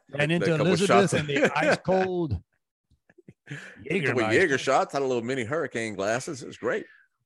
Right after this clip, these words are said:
Speaker 1: And then not long after that, it's, I had time to kill. And that's actually kind of fun. I, I don't know. I shouldn't enjoy it as much as I do. I'll put on, um, music, you know, just, I just have a little, my own little soundtrack going in my head,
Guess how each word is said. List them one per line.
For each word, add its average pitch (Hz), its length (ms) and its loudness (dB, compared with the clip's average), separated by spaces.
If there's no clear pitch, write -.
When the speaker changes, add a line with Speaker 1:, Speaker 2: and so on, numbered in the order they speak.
Speaker 1:
And 127 80 -6
then 131 100 -2
not 175 140 4
long 233 220 2
after 214 280 0
that, 151 180 4
it's, 160 80 -10
I 269 80 0
had 220 100 -4
time 156 220 -2
to - 100 -12
kill. 143 180 -4
And 190 80 -4
that's 262 140 -4
actually 247 240 -4
kind 135 220 -2
of - 80 -10
fun. 123 360 -6
I, 131 240 -2
I 156 40 2
don't 147 140 0
know. 127 140 -2
I 131 120 -2
shouldn't 185 240 -6
enjoy 127 320 -2
it 123 60 -8
as 117 120 -8
much 120 180 -4
as 113 100 -4
I 113 120 -4
do. 120 260 -4
I'll 135 100 4
put 196 220 2
on, 170 420 2
um, 117 680 -2
music, 156 420 -2
you 139 80 -6
know, 143 220 -2
just, 131 180 -8
I 143 100 2
just 139 200 -4
have 139 160 2
a 131 60 0
little, 131 120 0
my 135 60 2
own 135 180 2
little 127 120 0
soundtrack 139 580 0
going 139 220 -2
in 139 60 -4
my 135 100 -2
head, 139 380 -2